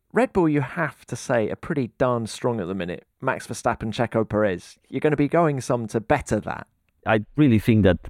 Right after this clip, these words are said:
Speaker 2: Checo will stay at, at Red Bull or should stay because he's been getting stronger and stronger race by race since he joined Red Bull. And he's proved that, uh,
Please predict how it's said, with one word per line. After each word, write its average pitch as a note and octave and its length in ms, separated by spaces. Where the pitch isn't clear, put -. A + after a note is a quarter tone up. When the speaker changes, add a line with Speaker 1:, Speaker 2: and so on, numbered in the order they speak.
Speaker 2:
Checo F#2+ 380
will E2+ 160
stay D#2+ 320
at, C#2+ 100
at F2 120
Red F2 220
Bull F#2 200
or E2+ 240
should - 300
stay F2+ 280
because F#2 380
he's - 420
been A2+ 420
getting G#2 320
stronger G#2 460
and F2+ 120
stronger G2 500
race G#2 260
by G2 140
race F#2+ 320
since F#2 240
he F#2 160
joined F#2 300
Red F2+ 180
Bull. G#2 220
And G#2 260
he's A#2+ 240
proved B2+ 380
that, G#2 260
uh, F2 460